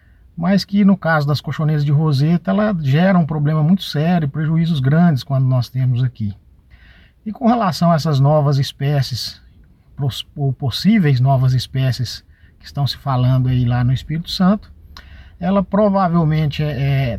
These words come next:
tem algumas diferenças dentro do que se observou até agora, que ela não vai atacar somente as rosetas, também ramos, e, e,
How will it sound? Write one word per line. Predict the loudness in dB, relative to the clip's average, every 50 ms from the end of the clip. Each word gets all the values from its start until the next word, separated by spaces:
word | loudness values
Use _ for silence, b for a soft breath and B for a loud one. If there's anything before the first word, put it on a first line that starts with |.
| -6 0
tem | 2 4 4 6
algumas | 4 4 4 4 4 4 4 4 4
diferenças | 2 2 0 2 2 0 2 2 2 4 4 4 2 2 -2 -2 -2
dentro | 0 0 0 0
do | -2
que | -4
se | -4 -4
observou | -4 -4 -2 0 0 2 2 2 2 0
até | 0 -2 -2 -2
agora, | -2 0 0 -2 0 0 0 0 0 -2
que | -2 -2
ela | -2 0 0 0 -2 -4 -10 _ -20 -20 b b b b b b b
não | -2 2 4 4 4
vai | 2 0 -2
atacar | -2 -2 -4 -4 -4 -4 -4 -4 -4
somente | -6 -8 -6 -2 0 2 2 4 4 4 4 4
as | 2 0
rosetas, | 2 0 0 2 2 2 2 2 0 0 -4 -6
também | -4 -2 -2 -2 0 0 0
ramos, | 2 2 2 4 4 4 4 4 4 2 2 0 0 -2 -2 -4 -4
e, | -4
e, | -6 -4 -4 -4 -4 -4 -4 -6